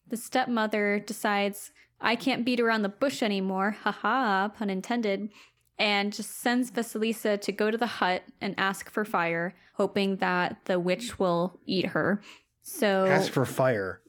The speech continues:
Speaker 1: Yeah. <laughs>
Speaker 2: "Hello, ma'am. Can I have some
Speaker 1: <laughs>
Speaker 2: fire?"
Speaker 1: "Hi, please. I just need a fire."
Speaker 2: "Can I carry it home?"
Speaker 1: "I have a lighter."
Speaker 2: <laughs> Yeah, no. Give me actual, like, an element.
Speaker 1: <laughs> "Give me the fire." And so as she's walking towards the hut,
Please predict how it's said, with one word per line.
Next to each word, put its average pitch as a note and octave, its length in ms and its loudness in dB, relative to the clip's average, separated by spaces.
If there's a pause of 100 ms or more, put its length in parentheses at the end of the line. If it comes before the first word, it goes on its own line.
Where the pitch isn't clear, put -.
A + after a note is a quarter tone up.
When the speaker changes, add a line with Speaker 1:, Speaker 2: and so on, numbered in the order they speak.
(140)
Speaker 1:
Yeah. G#3+ 260 2
<laughs> C4 1300 2
Speaker 2:
"Hello, E3 260 4
ma'am. A#2+ 240 0
Can D#3+ 160 -2
I F3+ 60 2
have G#3 160 0
some - 480 0
Speaker 1:
<laughs> - 0 -
Speaker 2:
fire?" G#3 920 2
Speaker 1:
"Hi, C#4 160 2
please. B3 520 -2
I A3 280 2
just B3 220 0
need B3 140 4
a A#3+ 60 2
fire." G#3 480 2
Speaker 2:
"Can C#3+ 200 -2
I C3+ 80 4
carry C#3+ 320 2
it D3 80 2
home?" C#3+ 320 2 (300)
Speaker 1:
"I G3 120 0
have G#3+ 140 -2
a E3 60 0
lighter." F#3+ 680 2
Speaker 2:
<laughs> C#3+ 180 -6
Yeah, D3+ 140 0
no. C#3+ 340 2
Give E3 200 4
me F3 200 6
actual, D#3 500 2
like, D3 160 2
an D#3 80 4
element. C#3+ 500 4
Speaker 1:
<laughs> B3 120 2
"Give B3 120 4
me A#3 100 2
the B3 140 2
fire." G3 380 0 (400)
And B3 100 -4
so B3+ 140 2
as D#4 280 0
she's E4+ 280 0
walking A3+ 420 0
towards G#3 280 -2
the G3 120 -2
hut, F#3 460 0